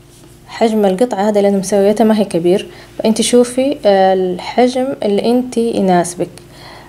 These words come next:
آه، عدد السلاسل زي ما قلت لكم في البداية هنا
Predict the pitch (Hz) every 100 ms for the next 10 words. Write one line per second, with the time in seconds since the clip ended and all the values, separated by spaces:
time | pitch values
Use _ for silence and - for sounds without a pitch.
0 | - - 185 180 165 226 226 190 - 190
1 | 196 185 175 196 196 185 180 196 190 185
2 | 202 185 185 190 202 226 202 214 214